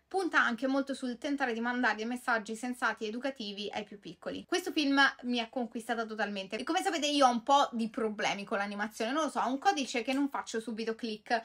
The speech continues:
Questo film mi ha letteralmente conquistata, sono uscita dall'anteprima dove non sono riuscita a trovargli nemmeno un difetto, mi è piaciuto tantissimo.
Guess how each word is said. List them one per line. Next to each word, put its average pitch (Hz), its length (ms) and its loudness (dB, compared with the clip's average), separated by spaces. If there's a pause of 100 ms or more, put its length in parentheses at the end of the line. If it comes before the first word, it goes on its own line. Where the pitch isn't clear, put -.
(220)
Questo 403 280 2
film 403 200 6 (320)
mi 269 120 8
ha 254 80 8
letteralmente 269 640 2
conquistata, 294 500 0
sono 233 200 -4
uscita 294 340 -2
dall'anteprima 233 580 4
dove 220 200 0
non 226 180 -2
sono 262 160 -2
riuscita 247 320 -2
a - 60 -2
trovargli 233 440 2
nemmeno 262 460 4
un 254 100 2
difetto, - 560 -8 (220)
mi 254 100 2
è 254 60 4
piaciuto 285 320 0
tantissimo. 214 580 -6